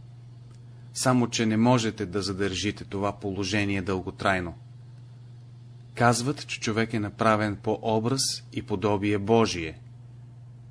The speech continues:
Ще изтълкувам какво разбирам под това. Когато кажат: "Направи ли някого генерал или министър?", той не е ли съществувал по-рано?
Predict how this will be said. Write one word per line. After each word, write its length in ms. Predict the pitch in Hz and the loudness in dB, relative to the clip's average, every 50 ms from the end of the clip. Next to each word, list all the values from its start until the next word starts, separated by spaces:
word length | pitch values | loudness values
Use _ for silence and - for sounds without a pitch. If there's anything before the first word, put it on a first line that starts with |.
| - - - | -20 -14 -12
Ще 200 | - - - 123 | -12 0 4 4
изтълкувам 640 | 123 120 - 135 131 - - - 160 139 110 95 90 | 4 4 4 4 2 4 4 4 4 4 4 2 0
какво 300 | 87 98 90 - 101 98 | -4 -6 -4 -2 -2 0
разбирам 400 | 98 95 90 101 101 95 92 90 | 0 -2 0 0 0 0 -2 -2
под 200 | - 92 87 - | -6 -8 -8 -6
това. 280 | - 90 87 87 82 - - - - - - - - - - - - - - - - - - - - - - - - - - - - - - - - - | -6 -4 -4 -4 -6 -8 -10 -16 -20 -20 -20 -20 -20 -20 -20 -20 -20 -20 -20 -20 -20 -20 -20 -20 -20 -20 -20 -20 -20 -20 -20 -20 -20 -20 -20 -20 -12 -10
Когато 360 | - 92 92 101 101 - 107 | -6 -2 0 0 0 0 -2
кажат: 560 | - - 113 110 95 104 101 - - - - - - - - - - - - - - | 2 4 4 4 4 2 0 -2 -6 -14 -18 -18 -20 -20 -20 -20 -20 -20 -18 -10 -6
"Направи 520 | 101 110 - - - 127 123 110 104 101 92 | -4 -4 -2 2 6 6 6 6 4 2 0
ли 120 | 95 95 | 0 0
някого 480 | 95 98 101 95 - 98 87 90 92 90 | 0 2 0 0 0 -2 -4 -2 -4 -4
генерал 560 | 92 95 92 92 95 98 101 101 95 95 - - | -2 -2 -2 0 2 4 4 4 2 2 -2 -6
или 200 | - 101 95 98 | -6 -4 -2 0
министър?", 580 | 95 95 92 95 110 113 - - - 143 139 - - - - - - - - - - - - - - - - - - - - - - - - - - - | 0 0 0 0 0 -2 -2 -4 -4 -4 -4 -6 -10 -16 -18 -18 -18 -18 -18 -18 -18 -18 -20 -20 -20 -20 -18 -18 -18 -18 -18 -18 -18 -18 -18 -18 -10 -4
той 220 | - 117 117 117 | 0 0 2 2
не 260 | 110 107 104 104 104 110 | 2 0 0 -2 0 0
е 100 | 107 107 | 0 0
ли 140 | 113 120 | 0 -2
съществувал 800 | 117 - 127 120 - - 120 120 - - 123 120 120 120 123 120 | -2 -2 -2 -4 -4 -4 -6 -6 -4 -2 -2 0 0 2 0 0
по-рано? 540 | 123 - 127 123 123 127 123 110 95 78 | 0 0 2 2 4 2 2 0 -2 -4